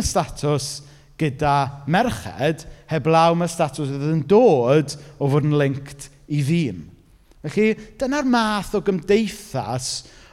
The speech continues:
oedd Iesu yn gweinidogaethu yn ei canol. A ma' raid i ni ddeall pa mor isel oedd statws merched yn amser Testament Newydd er mwyn gwerthfawrogi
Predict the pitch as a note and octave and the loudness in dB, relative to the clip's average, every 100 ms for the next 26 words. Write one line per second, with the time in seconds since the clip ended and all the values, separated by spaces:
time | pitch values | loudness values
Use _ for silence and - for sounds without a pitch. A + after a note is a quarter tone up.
0 | - D3 C#3+ C#3+ C#3+ C3+ D3 F#3 A3 - | -4 0 2 2 0 -2 0 0 0 -4
1 | - A#2+ B2 A#2 - - - - _ _ | -4 -2 -2 -2 -6 -20 -20 -20 _ _
2 | C3 C3+ C3+ C#3+ C#3+ C#3 C3+ C3+ - - | -6 -2 2 2 2 0 -4 -4 -6 -8
3 | A2+ A2+ A2+ A#2+ G#2 F2 - F#3 A3+ B3 | -8 -8 -8 -10 -8 -10 -4 2 4 4
4 | B3+ D4+ D4 D4 C4 B3+ A3+ - - D#3+ | 2 2 0 2 4 4 2 -4 -6 -4
5 | D3+ A#3 D#4 C#4 B2+ A#2+ D#3+ - - - | 6 6 8 4 4 0 0 -4 -16 -20
6 | - - - - G3+ A#3 A3+ A3+ A3+ - | -20 -20 -20 -4 0 2 4 4 6 4
7 | - - A3+ C#4 A#3+ F3+ F#3 - - E3+ | 4 -2 2 4 6 4 2 -2 0 0
8 | - F3 D3+ E3+ F3 - A2+ G#2 A2 C#3 | 0 -4 2 2 2 0 -2 -2 0 2
9 | D#3+ D#3 F3+ D#3+ D#3 E3 D3 E3 C3+ G#2 | 2 2 -2 -4 -6 -2 0 0 0 0
10 | A2 B2+ - - - D3 E3 F3 E3+ F#3 | -2 -2 -8 -18 -4 0 4 2 4 4
11 | F3+ - G3+ F#3+ G3+ C4 C4+ - A#2 B2 | 4 4 4 6 8 8 6 2 -2 2
12 | C#3+ | 0